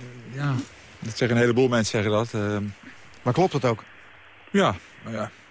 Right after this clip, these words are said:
Speaker 1: We zijn niet echt tegenpolen. We hebben ook wel dingen, onze humor is bijvoorbeeld hetzelfde. En, eh, maar
Speaker 2: Nou, dan wil ik wel
Speaker 1: puur, eh,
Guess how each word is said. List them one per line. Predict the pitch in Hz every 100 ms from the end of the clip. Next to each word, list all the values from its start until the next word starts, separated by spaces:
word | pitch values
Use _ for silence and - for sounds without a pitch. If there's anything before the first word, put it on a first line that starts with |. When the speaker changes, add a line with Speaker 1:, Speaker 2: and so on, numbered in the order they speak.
| - -
Speaker 1:
We | -
zijn | 92 110 117
niet | 120 127
echt | 135 -
tegenpolen. | - 117 95 101
We | 95
hebben | 98 110
ook | 95
wel | 107
dingen, | 104 107 104 107 107
onze | 107
humor | 95 113 110 101
is | 92
bijvoorbeeld | 87 95 87
hetzelfde. | - 92 87 85 95 98 87
En, | 82 80
eh, | 82
maar | 80 82 85 - - - - -
Speaker 2:
Nou, | 131
dan | 120
wil | 110
ik | 131
wel | 143 139 143
Speaker 1:
puur, |
eh, | 123